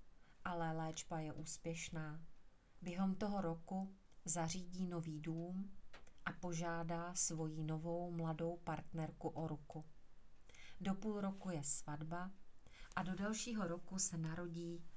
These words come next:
miminko. Je to syn. Splnění sna Pavla, protože celý život chtěl kluka a život mu dopřál jen dcery.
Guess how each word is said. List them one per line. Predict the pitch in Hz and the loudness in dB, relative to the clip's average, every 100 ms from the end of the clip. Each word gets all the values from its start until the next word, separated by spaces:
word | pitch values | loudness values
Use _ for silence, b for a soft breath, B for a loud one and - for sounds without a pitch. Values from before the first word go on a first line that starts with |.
| - 165 | -4 2
miminko. | 165 151 151 - 156 - - - - - - - | 4 4 2 2 0 0 -2 -2 -2 -2 -2 0
Je | 175 | 0
to | 170 190 | 4 8
syn. | - - 165 151 151 - - - - - - - - | 8 8 2 0 -4 -8 -12 -12 -12 -12 -14 -14 -6
Splnění | - - - 170 170 165 160 165 165 - - - | 0 0 2 0 2 4 4 4 0 -6 -8 -6
sna | - - - 165 160 175 - - - - | 6 8 8 6 0 -2 -10 -16 -16 -4
Pavla, | 170 160 165 175 190 B B - | -2 2 2 0 -4 B B -6
protože | 190 190 165 165 | -2 0 0 0
celý | 165 - 160 165 | 0 -2 -2 0
život | 165 165 175 175 - - | 0 0 -2 -4 -6 -6
chtěl | - - 160 160 | -4 -2 -2 0
kluka | - 165 165 185 185 - B B B B | 2 2 2 -2 -2 -4 B B B B
a | 170 | 2
život | 160 180 196 | 2 2 0
mu | 180 | 0
dopřál | 165 160 - - 170 170 170 | 2 0 0 0 0 -2 -2
jen | 160 160 160 | 2 2 2
dcery. | 165 - 151 147 | 2 2 2 -4